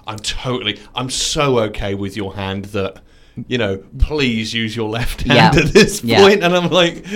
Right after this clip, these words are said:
Speaker 1: "Yeah, but it's not, it's, it's not gonna be, yeah, um, the other one's perfectly capable of sorting this out."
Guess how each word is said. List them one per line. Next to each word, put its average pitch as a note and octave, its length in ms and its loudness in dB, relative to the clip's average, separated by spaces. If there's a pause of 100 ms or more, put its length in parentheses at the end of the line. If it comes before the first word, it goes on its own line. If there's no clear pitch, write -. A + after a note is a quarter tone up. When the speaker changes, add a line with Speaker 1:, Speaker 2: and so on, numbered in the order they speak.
(100)
Speaker 1:
"Yeah, D#3+ 160 0
but C#3 100 -4
it's D3 160 -4
not, D#3 140 -4
it's, C3+ 140 -4
it's C3+ 220 -8
not D#3 100 -4
gonna C3+ 100 -2
be, B2 300 -4 (420)
yeah, A#2+ 400 0
um, A2+ 480 -2 (540)
the B2 100 -4
other A#2 140 0
one's A2 160 -2
perfectly A2 360 0
capable G2+ 480 -6
of G2 80 -6
sorting G#2+ 280 -6
this G2+ 180 -6
out." G2 120 -8